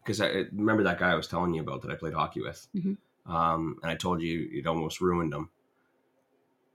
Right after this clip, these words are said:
Speaker 1: He was paying approximately sixteen hundred dollars a month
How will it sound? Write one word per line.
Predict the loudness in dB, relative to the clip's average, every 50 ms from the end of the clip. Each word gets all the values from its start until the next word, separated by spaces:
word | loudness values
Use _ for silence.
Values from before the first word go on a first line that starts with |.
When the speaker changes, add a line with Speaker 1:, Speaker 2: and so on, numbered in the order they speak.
| _ _ _ _ _ _ _ _ _ _ _ _ _ _ _ _ _ _ _ _ _ _ _ _ _ _ _ _ _ _ _ _ _ _ _ _ _ _ _ _ _ _ _ _ _ _ _ _ -10
Speaker 1:
He | -2 2 4 4
was | 6 4 2 0
paying | -2 0 2 2 4 4 4 4 2 2 0 -2
approximately | -4 2 4 4 4 4 2 0 -2 -2 -2 -2 -4
sixteen | -4 -4 -6 -6 -6 -8 -8 -4 -2 0 0 0 0
hundred | 0 0 0 0 0
dollars | 0 2 2 2 0 0 -2
a | -2
month | -2 -2 -2 -2 -4 -8 -10 -16